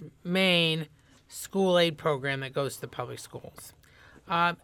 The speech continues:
how would you increase the money in it, or do you think there's enough money in it? And if you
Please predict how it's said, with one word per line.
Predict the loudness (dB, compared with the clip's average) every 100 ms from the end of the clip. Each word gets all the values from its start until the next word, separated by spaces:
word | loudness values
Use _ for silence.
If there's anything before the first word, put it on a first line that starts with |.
| -10
how | 0 6 8 6 4
would | 2 2
you | 2 2 2
increase | 0 -2 -2 -4 -4
the | -2
money | 0 2 0 0
in |
it, | -2 -4
or | 2 2
do | 2
you | -2
think | -2 -4 -2
there's | -6 -4
enough | -2 -2 -2
money | -4 -2 -4
in | -6
it? | -8 -12 _ _ _ _
And | -2 2
if | 2 0
you | -2 -2